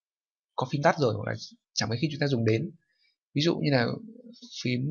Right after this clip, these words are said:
tăng lên giảm xuống. Chúng ta có phím tắt của nó, đấy chính là nút Control và ngoặc vuông. Chúng ta ấn cái Control và ngoặc vuông.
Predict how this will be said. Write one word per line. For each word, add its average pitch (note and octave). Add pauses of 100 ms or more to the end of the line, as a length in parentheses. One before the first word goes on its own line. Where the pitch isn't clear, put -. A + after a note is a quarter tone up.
(420)
tăng C#3
lên D3
giảm A2+
xuống. B2 (3500)
Chúng C3
ta B2
có A#2 (100)
phím A#2+ (340)
tắt F3 (100)
của -
nó, A#2
đấy A#2
chính C3
là A#2+
nút A#2+ (520)
Control C3
và A2 (340)
ngoặc A2+
vuông. C3+ (920)
Chúng C3
ta -
ấn A#2+
cái B2+ (100)
Control A#2+ (540)
và A2
ngoặc A2
vuông. A#2